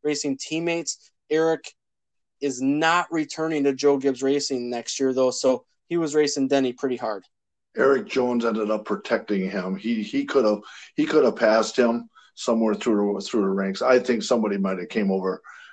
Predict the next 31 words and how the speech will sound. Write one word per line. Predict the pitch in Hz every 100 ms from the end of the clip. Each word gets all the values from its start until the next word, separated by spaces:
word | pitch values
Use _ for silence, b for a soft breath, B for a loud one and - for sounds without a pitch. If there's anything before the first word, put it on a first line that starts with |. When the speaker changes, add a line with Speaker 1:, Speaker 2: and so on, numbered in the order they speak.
| _
Speaker 2:
came | - 127
over | 107 98
the | 98
radio | 104 104 104 95
and | 95
told | - 104 98
him | 101 98
to, | 98 98 90
uh, | 87
protect | - 95 95 76 98
him. | 95 - b b
And | 113 113
then | 113
Truex | 107 - 135 110 -
was | 110 95
behind | 101 90 113 104 95
him, | 117 156 117 101 b b b -
so | - 104
he | 104 117
also | 110 107 107 110 95
had | 98 98
another, | 98 104 104 101 95
uh, | 92 87 _ _ b b b _
had | - 120
another | 104 107 107 101
insurance | 98 - 101 98
plan | - 101 98 95
there. | 92 90
So, | - 90 85 - _ _ -
but, | 85 -
uh, | 98 90